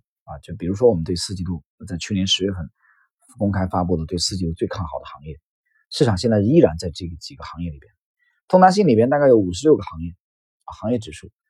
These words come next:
通达信所有的这个包括板块、包括行业的分类大概有三百四十个左右啊。但是我们在十月七号啊，在半木红的知识星球里边，我们重点锁定的这几个行业啊，其实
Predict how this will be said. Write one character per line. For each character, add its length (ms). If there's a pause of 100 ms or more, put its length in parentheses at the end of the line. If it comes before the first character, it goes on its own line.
(220)
通 100
达 80
信 160
所 240
有 100
的 120
这 80
个 140
包 180
括 160
板 160
块、 160
包 120
括 80
行 200
业 40
的 60
分 160
类 100
大 120
概 80
有 100
三 240
百 140
四 180
十 120
个 100
左 120
右 80 (1160)
啊。 160
但 120
是 60
我 160
们 160
在 180
十 300
月 160
七 320
号 300 (140)
啊， 200
在 100
半 200
木 80
红 180
的 80
知 160
识 80
星 140
球 160
里 100
边， 120 (1120)
我 100
们 80
重 140
点 120
锁 220
定 100
的 100
这 100
几 120
个 80
行 220
业 120 (1000)
啊， 120
其 160
实 240